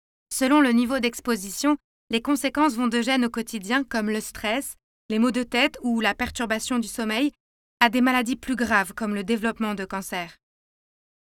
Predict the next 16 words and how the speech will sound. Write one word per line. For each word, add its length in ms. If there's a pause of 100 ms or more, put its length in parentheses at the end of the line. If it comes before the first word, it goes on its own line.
(140)
Pour 160
se 80
protéger, 640
elle 200
et 60
ses 140
proches, 440 (300)
elle 140
fait 160
appel 380 (120)
à 100
Vincent, 500 (260)
conseiller 540
en 160
environnement 540
électromagnétique. 1000